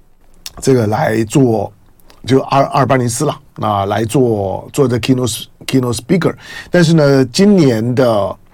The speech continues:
今年的香格里拉论坛的，我想大家关注的重点呢，是大陆的国防部长呢，李尚福，那跟美国的国防部长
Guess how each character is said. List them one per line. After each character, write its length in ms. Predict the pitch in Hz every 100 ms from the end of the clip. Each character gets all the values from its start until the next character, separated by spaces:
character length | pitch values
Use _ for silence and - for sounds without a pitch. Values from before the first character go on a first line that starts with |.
| _ _ - -
今 120 | 202
年 120 | 180
的 220 | 147 143 135
香 160 | 170
格 80 | 160
里 80 | 123
拉 180 | 110 127
论 360 | 139 143 117
坛 440 | 113 - 98 104 113
的， 300 | 120 101 95 - -
我 80 | 139
想 120 | 117
大 120 | 147
家 100 | 143
关 240 | 143 143
注 160 | 143 147
的 80 | 117
重 240 | 131 127
点 180 | 110 98
呢， 160 | 107 117
是 420 | 107 120 113 104 104 - - - - - -
大 160 | - 143
陆 180 | 143 127
的 320 | 120 107 101
国 180 | 98 127
防 120 | 147
部 140 | 147 139
长 160 | 98
呢， 240 | 95 101 101
李 220 | 101 95
尚 260 | - 135
福， 380 | 113 - 95 123 170 _ _ _ - -
那 320 | 117 113 104
跟 240 | 101 127
美 340 | 131 131 131 117
国 240 | 107 123
的 240 | 127 123 117
国 160 | 123
防 160 | 147 156
部 180 | 175 131
长 220 | 107